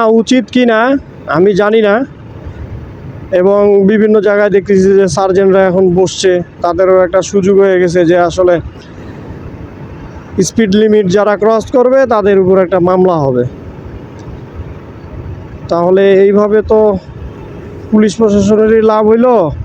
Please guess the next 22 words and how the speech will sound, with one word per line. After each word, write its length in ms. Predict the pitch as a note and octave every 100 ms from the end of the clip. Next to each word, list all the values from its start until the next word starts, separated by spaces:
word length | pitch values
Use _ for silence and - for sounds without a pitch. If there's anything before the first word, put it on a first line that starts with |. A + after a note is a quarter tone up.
| - - - - E3+
আমরা 160 | F#3+ G3+
যারা 160 | G#3 G#3 G3
বাইকার 320 | G3+ G3+ A3 A3
আছি, 180 | A#3+ A#3+ F3
বাইক 200 | F#3 G3+ F#3+
না 80 | A3 G#3+
চালায়, 320 | A3+ A3+ C4 A#3 G#3+
এর 80 | F#3
থেকে 160 | G#3 G3+
তো 40 | G#3 G3+
মনে 140 | G#3+ A3
হয় 140 | G#3+
যে 40 | G3+ G3+
একটা 140 | G#3+ G3+
সাইকেল 280 | G3 F#3+ G#3 G3+
কিনে 180 | G#3+ G#3+ G#3+
চালা 180 | G3+ G3+ G3
অনেক 160 | G3 F#3+
আর 60 | F#3+ F3+
কি 100 | F3+ D#3+ - - - - - D#3
ভালো। 240 | F3 F3 C3+ - - - - - - - - - - - - - - - - - - - - - - - - - - - - - - - - - - - - -
তাহলে 300 | D#3 D#3 F#3+